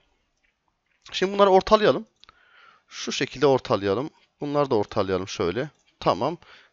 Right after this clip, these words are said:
Kalınlaştıralım hatta ikisini de. Şu şekilde kan hale getirelim. Sığmazsa şöyle yanlardan biraz çekebilirsiniz. Çok önemli değil. Şöyle arkadaşlar yanlardan çekebiliriz. Ardından şu tabloyu çift tıklıyorum. Giriş kısmına geliyorum. Şu kısma gelip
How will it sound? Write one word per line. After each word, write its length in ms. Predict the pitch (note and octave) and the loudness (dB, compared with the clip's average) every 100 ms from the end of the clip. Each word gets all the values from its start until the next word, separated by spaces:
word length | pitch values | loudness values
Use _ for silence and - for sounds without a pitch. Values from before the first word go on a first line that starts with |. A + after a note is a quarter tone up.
| - | 2
Kalınlaştıralım 720 | F#3+ G3 F#3+ F#3 G#3 F#3+ C#3+ | 4 6 4 4 6 6 6
hatta 440 | G#2+ _ C3+ F#3 _ | 0 _ 2 2 _
ikisini 440 | - - - G#2 | -14 -10 -6 -4
de. 200 | B2 F3+ _ | -4 -6 _
Şu 100 | - | -12
şekilde 340 | - - - A2+ | -12 -12 -10 -10
kan 360 | - A#2 A2 - _ _ _ | -6 -8 -8 -14 _ _ _
hale 280 | - G2+ | -8 -8
getirelim. 440 | F2+ - - G2+ E3 _ - _ _ _ _ _ | -8 -12 -8 -8 -10 _ -20 _ _ _ _ _
Sığmazsa 600 | - - A#3 B3 A#3 A#3 | -10 0 4 4 4 4
şöyle 240 | - A3+ | 4 2
yanlardan 500 | G3 G3 G3 F#3+ G#3 | 4 4 4 4 0
biraz 220 | G3 G3 - | 0 0 0
çekebilirsiniz. 720 | F3+ F#3 E3+ D3+ F3 - - | 0 0 -2 -6 -8 -12 -10
Çok 220 | - D3+ | -8 -6
önemli 260 | G#2+ A2+ B2 | -6 -6 -4
değil. 180 | C3+ F3+ _ _ _ _ | -4 -6 _ _ _ _
Şöyle 260 | - C#3+ A2+ | -8 -2 0
arkadaşlar 440 | G#2+ - - D3 | -2 -4 -6 -6
yanlardan 500 | B2+ A2+ G2+ D#2 C#3+ _ _ _ | -6 -6 -6 -6 -10 _ _ _
çekebiliriz. 600 | B2+ B2+ G2+ - - - _ _ _ _ _ | -10 -10 -10 -14 -16 -20 _ _ _ _ _
Ardından 380 | F#3+ E3 F#3 - | 6 6 0 -2
şu 160 | - - | -12 4
tabloyu 280 | F#3 E3+ | 4 6
çift 220 | F3 - - | -2 -4 -8
tıklıyorum. 460 | D#3+ - D#3 F3 _ _ _ _ _ - _ | -14 -2 0 0 _ _ _ _ _ -20 _
Giriş 260 | - F#3 - | -4 -2 -2
kısmına 300 | - C#3+ A2 | -4 -4 -2
geliyorum. 400 | G#2 G2+ F3 - | -2 -2 -6 -10
Şu 320 | - - - | -10 -8 -8
kısma 260 | - - C#3+ | -8 -2 0
gelip 280 | C#3 G3 | 0 -2